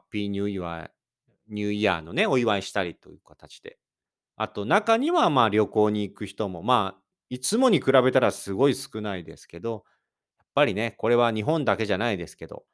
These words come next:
クリスマスとか、サンクスギビングとか、こういったニューイヤーですね、皆さん集まったり、お祝いしたりするんで、そういった時にね、やっぱり感染者が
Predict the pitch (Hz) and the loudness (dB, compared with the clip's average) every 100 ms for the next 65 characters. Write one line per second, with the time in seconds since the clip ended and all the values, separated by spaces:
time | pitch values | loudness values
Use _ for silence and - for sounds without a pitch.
0 | _ _ _ _ 113 107 101 98 92 95 | _ _ _ _ -4 -2 0 -2 -2 -8
1 | - 123 113 101 92 98 101 - - 92 | -6 -6 -4 -8 -4 -2 -2 -6 -10 -6
2 | 104 101 95 90 92 - 113 127 135 _ | -4 -4 -6 -8 -10 -8 -6 -6 -8 _
3 | _ _ _ _ _ _ 87 82 _ 87 | _ _ _ _ _ _ -12 -12 _ -8
4 | 82 92 117 123 113 90 82 82 - 175 | -6 -2 2 2 2 0 -4 -12 -8 -8
5 | - _ 92 98 95 87 87 104 104 101 | -10 _ -4 -4 -2 -6 -6 -4 -4 -4
6 | _ 90 87 85 101 98 101 95 - 110 | _ -8 -6 -6 -4 -2 -2 -4 -2 -4
7 | 85 - 90 85 78 - - _ - - | -4 -10 -12 -12 -14 -18 -20 _ -18 -12
8 | 135 190 220 220 170 120 120 120 101 92 | -2 -2 -2 -2 -2 2 2 2 0 -4
9 | 92 _ 117 101 92 90 104 107 113 107 | -8 _ -4 -4 -6 -6 -4 -4 -6 -8
10 | 101 92 | -6 -8